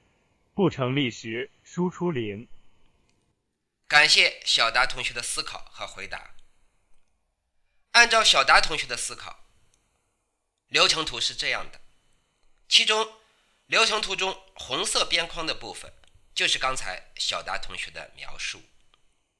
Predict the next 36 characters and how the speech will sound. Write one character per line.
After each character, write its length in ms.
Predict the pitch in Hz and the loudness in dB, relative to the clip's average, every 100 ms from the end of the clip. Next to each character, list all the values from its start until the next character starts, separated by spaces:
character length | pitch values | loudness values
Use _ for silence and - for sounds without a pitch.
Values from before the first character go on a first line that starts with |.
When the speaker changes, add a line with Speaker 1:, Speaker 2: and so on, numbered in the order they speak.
| _ _ _ _ _ _ | _ _ _ _ _ _
Speaker 2:
那 320 | - 170 170 - - _ _ _ _ - | -2 2 2 0 -20 _ _ _ _ -2
这 120 | 277 | 2
个 80 | 220 | 4
流 120 | 214 | 2
程 160 | 208 | 0
图 380 | 208 156 156 - _ _ _ _ - | -4 -6 -10 -14 _ _ _ _ -6
能 220 | 120 196 | -2 0
够 140 | - | 0
描 260 | 208 160 190 | 2 2 2
述 240 | 202 185 - | -2 -6 -8
顺 200 | - 190 | -4 -2
序 120 | 170 | -4
查 180 | - - | -4 -4
找 180 | 151 | -4
吗？ 280 | 120 135 143 _ _ _ _ _ _ _ _ _ _ _ _ _ _ _ _ _ | -6 -8 -10 _ _ _ _ _ _ _ _ _ _ _ _ _ _ _ _ _
为 120 | 135 | 4
了 120 | 160 | 6
让 160 | 143 151 | 8 6
大 100 | 147 | 6
家 160 | 135 143 | 4 2
进 240 | - 160 | 4 2
一 60 | 160 | 2
步 160 | 139 | -4
理 160 | 101 104 | -8 -8
解， 240 | 98 - - - _ _ _ | -10 -12 -16 -20 _ _ _
我 100 | 110 | -2
们 140 | 147 | 0
接 120 | 160 180 | 2 2
下 160 | 175 | 2
来 320 | 113 101 110 - | 0 -2 -8 -16
做 180 | - 107 | -10 -8
一 80 | |
个 100 | 101 | -6
小 200 | 110 - | -4 -6
练 240 | - 98 98 | -4 -6 -6
习。 340 | - - - | -8 -10 -14